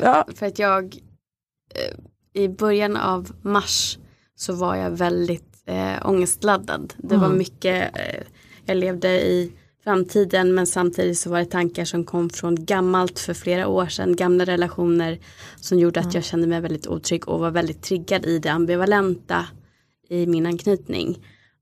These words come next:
Speaker 2: Och, ehm, i och med att jag har både det otrygga, ambivalenta och undvikande i min desorienterade, så blir jag, jag blir kanske inte den som skickar tjugo S M S, utan jag vill istället skapa mer utrymme för att,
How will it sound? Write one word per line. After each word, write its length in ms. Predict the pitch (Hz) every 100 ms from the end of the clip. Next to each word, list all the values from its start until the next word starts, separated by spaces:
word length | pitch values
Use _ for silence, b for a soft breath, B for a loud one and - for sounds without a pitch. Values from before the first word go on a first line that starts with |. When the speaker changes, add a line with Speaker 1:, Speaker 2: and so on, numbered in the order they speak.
| -
Speaker 2:
Och, 400 | 175 170 - -
ehm, 420 | 180 175 170 170 - _ _ _ _ _ _ - -
i 80 |
och 40 | 185
med 80 | 180
att 120 | 185
jag 80 | 190
har 80 |
både 280 | 180 185 190
det 180 | - 58 -
otrygga, 720 | 190 185 - 180 - 104 101 - -
ambivalenta 720 | 190 190 190 196 185 180 -
och 220 | 175 175
undvikande 580 | 175 180 185 - 196 -
i 120 | 202
min 220 | 185 180 175
desorienterade, 720 | 180 - 196 226 269 208 - - - -
så 100 | 185
blir 220 | 175 185
jag, 140 | 190 185 B B B
jag 140 | B 190
blir 160 | 208
kanske 300 | 214 208 196
inte 180 | 190 180
den 220 | 180 185
som 180 | 180 180
skickar 440 | 180 175 - 190 127 - - -
tjugo 380 | - 208 175
S 160 | 185 -
M 100 | 240
S, 300 | - - -
utan 360 | 180 180 180 180
jag 360 | 190 - 185 - - b b b -
vill 180 | 175 175
istället 380 | 175 196 185
skapa 320 | - - 190 190
mer 180 | 185
utrymme 500 | - 208 - 220 202 - -
för 360 | - - 202
att, 200 | - 180